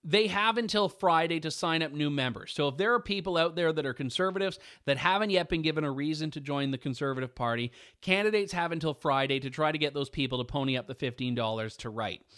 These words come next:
uh, to write in, to support them, to join the party. And he has done mainstream media interviews. Peter MacKay has done C T V, C B C. He's done them all,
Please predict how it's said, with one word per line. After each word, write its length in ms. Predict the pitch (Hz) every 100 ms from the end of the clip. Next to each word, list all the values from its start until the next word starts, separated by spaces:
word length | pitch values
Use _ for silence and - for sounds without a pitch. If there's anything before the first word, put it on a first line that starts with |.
| - - -
uh, 140 | 117
to 120 | 117
write 280 | 135 143 143
in, 220 | 131 131
to 100 | 123
support 420 | 117 117 - 131 127
them, 220 | 120 117
to 160 | 120
join 300 | 110 120 120
the 60 | 117
party. 360 | 110 107 95 - - - - -
And 120 | 165 180
he 260 | 170 277
has 120 | 320
done 300 | - 214 190
mainstream 420 | 175 233 226 240 220
media 320 | 214 208 190
interviews. 420 | 202 196 202 190
Peter 220 | - 208
MacKay 360 | 202 180 185 185
has 140 | 165
done 200 | 175 156
C 240 | 143 202 196
T 160 | 190
V, 320 | 160 180 190
C 240 | 180 - 185
B 180 | 185 175
C. 380 | - 175 180
He's 200 | 151 143
done 200 | 131 175
them 160 | 196 185
all, 280 | 175 156